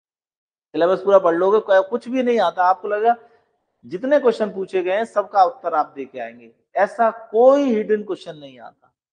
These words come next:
फिर वहां दौड़ हो जाती है इस बात की कि बेहतर, बेहतर कैसे लिखोगे।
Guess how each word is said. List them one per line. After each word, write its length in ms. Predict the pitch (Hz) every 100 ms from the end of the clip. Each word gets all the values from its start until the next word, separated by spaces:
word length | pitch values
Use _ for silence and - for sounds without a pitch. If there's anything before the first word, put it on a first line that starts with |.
| _ _ _ _ _ -
फिर 140 | 202
वहां 520 | 143 127 123 175 160
दौड़ 240 | 139 151 147
हो 180 | 127 120
जाती 380 | 113 110 135
है 60 | 123
इस 140 | 117 110
बात 260 | 110 - _ _ -
की 100 | 233 _ _ _ -
कि 60 |
बेहतर, 760 | 143 101 131 165 151 101 - _ _ _ -
बेहतर 360 | 151 175 214
कैसे 240 | 202 196 196
लिखोगे। 460 | 196 - 165 175